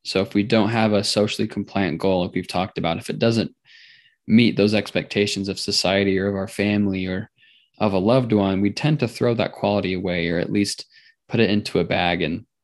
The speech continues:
you know, stuff it away so we can be accepted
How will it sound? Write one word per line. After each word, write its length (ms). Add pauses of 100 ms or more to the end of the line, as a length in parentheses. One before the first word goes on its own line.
(160)
you 120
know, 80
stuff 420
it 60
away 520 (400)
so 180
we 140
can 220
be 500 (140)
accepted 600